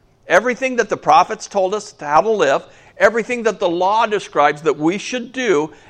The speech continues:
hangs on these two commands. Number one, love God. Number two, love other people. Everything in the Christian environment, everything in the Christian realm hangs on those two things, loving God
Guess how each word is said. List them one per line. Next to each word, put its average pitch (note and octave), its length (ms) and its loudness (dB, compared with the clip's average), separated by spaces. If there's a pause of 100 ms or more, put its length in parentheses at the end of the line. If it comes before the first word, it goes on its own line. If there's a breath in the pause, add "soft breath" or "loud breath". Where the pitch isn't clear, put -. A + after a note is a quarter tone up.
hangs A3 420 -6
on E3+ 220 -2
these A3+ 280 -6
two C4 220 -12
commands. G3+ 460 -8
Number D3+ 220 -2
one, F3+ 300 0
love E3+ 240 0
God. F3 300 2 (240 loud breath)
Number E3 200 0
two, E3+ 220 -2
love D#3 240 2
other D#3+ 220 2
people. C#3+ 460 -8 (480)
Everything B3 600 0
in G3 80 -4
the F3 80 -2
Christian A#3 880 -8
environment, E3 720 -4
everything A3 440 -2
in F#3+ 80 -8
the D3 80 -6
Christian G#3+ 680 -6
realm D#3+ 360 -2 (320 loud breath)
hangs F#3 420 -4
on D3+ 220 -4
those F3 260 2
two G3 180 -10
things, B2+ 320 -8
loving D#3+ 340 0
God F#3+ 300 0